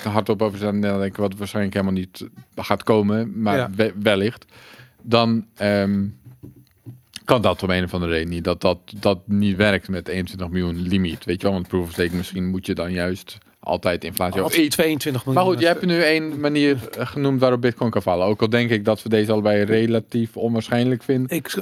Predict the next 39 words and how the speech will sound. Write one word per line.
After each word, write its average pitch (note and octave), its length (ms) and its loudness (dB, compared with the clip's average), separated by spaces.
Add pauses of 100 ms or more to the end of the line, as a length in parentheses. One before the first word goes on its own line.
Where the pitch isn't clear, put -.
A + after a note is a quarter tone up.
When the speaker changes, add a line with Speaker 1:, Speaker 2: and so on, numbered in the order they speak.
Speaker 2:
a-, E3 200 0
achterkans D3 540 -2
minder F#3+ 320 0
dan C#3 140 -2
nul F3 160 2
komma C#3+ 220 -2
nul D3 300 0
één B2+ 140 -4
procent. G2+ 400 -6
Speaker 1:
Maar C3+ 180 2
het E3 180 -2
kan C3+ 240 2
inderdaad D#3 320 2
dat C#3+ 100 0
het - 80 -8
risico C3+ 240 -2
om B2+ 80 2
dat A#2 120 2
beter A#2 280 2
is G2 60 -4
dan B2+ 100 2
Speaker 2:
Ja. A#2+ 60 -2
Speaker 1:
Bitcoin, D3 360 2
dat A#2 160 0
mensen A2+ 300 -4
Bitcoin G#2 420 0
vergeten. F2 320 -4
Oké, B2+ 140 -2
Speaker 2:
Ja. C#3 100 2
Speaker 1:
we B2 60 0
hebben A#2 180 2
er B2+ 60 6
één B2+ 180 4
verzonnen. F2 480 -4
Speaker 2:
Ja. A#2+ 180 0 (540)
Nog - 180 -2
één. G#2 140 -2 (500)
Speaker 1:
Nog D3 200 4
één. F#2 260 2